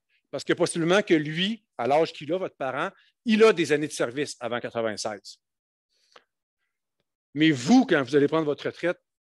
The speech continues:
en deux mille soixante et un, là, quelque chose du genre, ou en deux mille soixante, puis que si votre employeur vous laisse, <laughs> vous verse une allocation de retraite en deux mille soixante,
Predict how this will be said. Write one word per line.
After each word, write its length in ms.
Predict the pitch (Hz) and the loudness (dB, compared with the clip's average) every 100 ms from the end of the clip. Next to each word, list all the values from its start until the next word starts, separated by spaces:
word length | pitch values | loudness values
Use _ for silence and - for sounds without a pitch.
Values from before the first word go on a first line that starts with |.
| _ _ _ _ _ _ _ _ _ _ - | _ _ _ _ _ _ _ _ _ _ -12
en 300 | 117 113 113 | -10 -8 -4
deux 300 | 127 139 139 | 0 2 2
mille 320 | 147 156 156 | 4 4 4
soixante 420 | - 156 151 143 | 2 -4 -2 -2
et 80 | 147 | 0
un, 220 | 131 170 | 0 0
là, 220 | 151 156 156 _ _ 123 | -2 -4 -8 _ _ -20
quelque 140 | - | -14
chose 100 | 123 | -4
du 40 | |
genre, 280 | 131 160 151 | 0 0 0
ou 20 | |
en 80 | 123 | 0
deux 120 | 131 | 0
mille 140 | 131 139 | 0 -2
soixante, 580 | 156 - 160 175 151 117 _ - - - _ | -6 -2 -2 -2 -10 -16 _ -20 -20 -20 _
puis 100 | 156 | -6
que 60 | - | -4
si 180 | - 208 | -2 0
votre 180 | 202 185 | 2 2
employeur 360 | 170 175 214 | 4 6 6
vous 100 | 165 | 6
laisse, 260 | 160 190 180 | 4 4 2
<laughs> 20 | |
vous 220 | 139 143 | -2 2
verse 180 | 202 202 | 2 2
une 80 | 165 | 0
allocation 300 | 147 160 185 | -2 -2 -4
de 80 | 151 | -2
retraite 280 | 143 160 | -2 0
en 100 | 165 | -2
deux 120 | 139 143 | -2 -4
mille 180 | 147 | -6
soixante, 580 | 143 139 - 170 180 - | -6 -6 0 -2 -2 -10